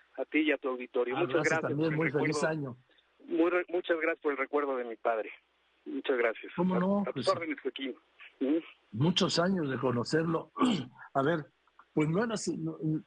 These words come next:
Speaker 2: no está, no eras el puntero para ser presidente del tribunal.
Speaker 1: ¿Perdón?
Speaker 2: No eras el puntero para ser presidente del tribunal. Se hablaba de
Speaker 1: Pues,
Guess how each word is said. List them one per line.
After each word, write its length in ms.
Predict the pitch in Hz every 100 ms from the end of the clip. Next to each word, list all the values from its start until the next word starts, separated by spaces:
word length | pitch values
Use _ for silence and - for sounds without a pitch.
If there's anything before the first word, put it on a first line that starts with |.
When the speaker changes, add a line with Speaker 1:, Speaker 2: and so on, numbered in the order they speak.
| _ _ - 143 -
Speaker 2:
no 220 | 131 170
está, 220 | 202 220
no 140 | 190 202
eras 220 | 208 -
el 120 | 143
puntero 540 | 147 135 123 190 202 147
para 220 | 135 127
ser 240 | 175 170
presidente 600 | 165 131 131 120 147 147
del 160 | 127 107
tribunal. 520 | 117 117 123 147 170 - _ _ _ _ _ _ _ _ _ - - _ _ _ - - _ _
Speaker 1:
¿Perdón? 380 | 139 143 196 269 - _ _ - - - - - _ _ -
Speaker 2:
No 240 | 156 180
eras 200 | 214 220
el 120 | 202 151
puntero 540 | 151 139 196 233 190
para 160 | 156 139
ser 180 | 190
presidente 420 | 175 156 165 180 165
del 80 |
tribunal. 480 | 139 135 143 208 220
Se 80 | 156
hablaba 340 | 139 160 160
de 160 | 147 143
Speaker 1:
Pues, 120 | -